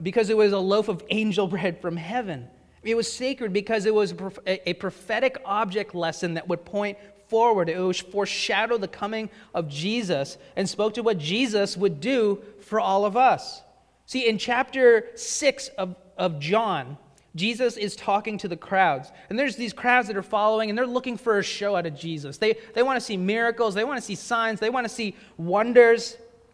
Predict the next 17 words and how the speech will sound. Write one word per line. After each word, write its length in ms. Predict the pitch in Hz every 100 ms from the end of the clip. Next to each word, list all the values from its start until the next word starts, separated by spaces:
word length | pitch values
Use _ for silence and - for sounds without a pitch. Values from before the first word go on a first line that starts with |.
| _ -
And 140 | 202
they're 80 | 240
telling 340 | 254 240 247
him, 140 | 233 220
"You 80 |
know 140 | 247 262
what? 360 | 262 240 247
We 120 | 226 311
should 160 | 403
only 220 | 381 370
listen 340 | 320 320 359 330
to 140 | -
you. 200 | 330 330
We, 220 | 277 320
we 100 | 320
can 140 | 302 349
only 260 | 302 285